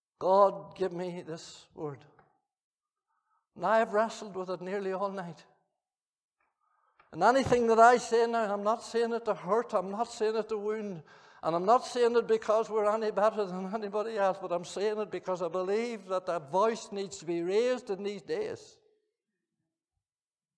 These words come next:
This home here is a picture of the church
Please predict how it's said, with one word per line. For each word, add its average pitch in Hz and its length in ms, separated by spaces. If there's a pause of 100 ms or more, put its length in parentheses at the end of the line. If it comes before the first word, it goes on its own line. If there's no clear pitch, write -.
(1700)
This - 520
home 247 540
here 220 440 (2000)
is 196 160
a 214 80
picture 262 640
of 214 380
the 202 100
church - 580